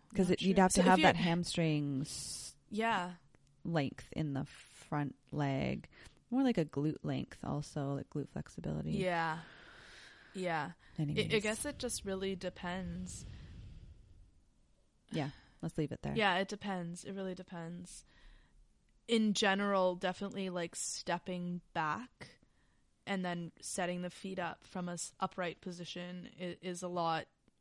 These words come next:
Speaker 2: ac-, more accessible. However, um, again, said principles, right? You don't wanna, you don't wanna always do that.
Speaker 1: Compared to,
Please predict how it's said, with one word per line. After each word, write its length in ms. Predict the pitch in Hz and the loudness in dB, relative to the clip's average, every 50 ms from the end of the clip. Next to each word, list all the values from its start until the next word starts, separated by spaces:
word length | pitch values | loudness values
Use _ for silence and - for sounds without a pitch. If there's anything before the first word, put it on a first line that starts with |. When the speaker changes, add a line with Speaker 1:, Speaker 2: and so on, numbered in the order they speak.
| _ - | _ -8
Speaker 2:
ac-, 240 | 196 - - - - - | -6 -4 -4 -6 -2 0
more 200 | 202 190 185 180 | 0 2 2 2
accessible. 800 | 175 175 - - 175 165 - - 220 202 233 247 277 311 339 - - - - - - - - - _ _ | 0 0 -2 -2 -4 -4 -4 -4 -4 -2 -2 -2 -2 -4 -6 -12 -16 -20 -20 -18 -20 -20 -20 -20 _ _
However, 960 | - - - 196 185 180 - - 190 185 175 185 180 175 175 175 175 170 - - | -14 -6 2 4 4 4 4 4 2 2 4 4 4 4 4 4 4 2 0 0
um, 460 | 175 170 165 165 160 165 170 170 175 - - _ _ _ _ _ - _ - | -2 -2 -2 -4 -4 -8 -8 -10 -14 -16 -20 _ _ _ _ _ -20 _ -8
again, 380 | - 185 180 180 165 165 170 170 | -6 -2 0 2 2 2 2 2
said 300 | - - 185 170 170 - | 2 2 2 0 0 -2
principles, 560 | - 170 165 - - 165 - 151 151 160 - 160 | -6 -6 -4 -4 -6 -6 -4 -6 -4 -4 -2 -2
right? 180 | 143 151 147 | 0 -2 -2
You 80 | 98 160 | -2 -4
don't 160 | 175 165 139 | -4 -4 -4
wanna, 340 | 156 151 156 160 165 175 - _ _ _ _ _ _ _ - - | -4 -4 -4 -4 -6 -8 -10 _ _ _ _ _ _ _ -6 -2
you 100 | 214 226 | 0 2
don't 80 | 220 | 2
wanna 180 | 196 170 160 - | 2 2 0 -2
always 580 | - 170 156 151 151 151 151 170 180 - - - | -2 -2 -2 -2 -2 -2 -4 -4 -4 -6 -6 -4
do 140 | 175 175 180 | -4 -6 -4
that. 240 | 175 - - - _ _ - - _ _ _ _ _ _ _ - | -4 -6 -8 -10 _ _ -20 -20 _ _ _ _ _ _ _ -2
Speaker 1:
Compared 360 | - 185 175 175 156 156 147 - | 0 2 4 4 4 4 2 0
to, 760 | - - 156 147 147 147 143 143 143 139 139 139 139 151 151 | -2 0 0 2 2 2 2 2 0 0 0 0 -2 -2 -4